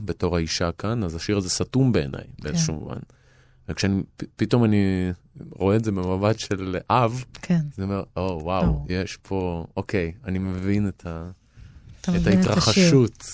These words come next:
Speaker 1: כן.
Speaker 2: אני מאוד אוהבת שיר ששמו מר ונמהר, אני לא אקרא את כולו, רק בסוף, זה גם שיר על פרידה,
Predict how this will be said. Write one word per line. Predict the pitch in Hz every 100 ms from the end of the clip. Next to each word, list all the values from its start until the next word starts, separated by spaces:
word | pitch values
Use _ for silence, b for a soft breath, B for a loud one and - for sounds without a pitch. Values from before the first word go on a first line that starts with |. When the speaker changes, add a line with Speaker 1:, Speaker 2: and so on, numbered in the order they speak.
| -
Speaker 1:
כן. | 131 127 98 B B B
Speaker 2:
אני | 170
מאוד | 190 190
אוהבת | 190 196 -
שיר | - 202 202
ששמו | - - 180 190
מר | 180 190 180
ונמהר, | 175 160 160 202 170
אני | 156
לא | 170 185
אקרא | - 180
את | 185
כולו, | - 151 175 208 202 - b b b b b
רק | 175 -
בסוף, | 180 - 208 202 208 -
זה | 160
גם | 170 190
שיר | 196 175 156
על | 151
פרידה, | 165 156 151 156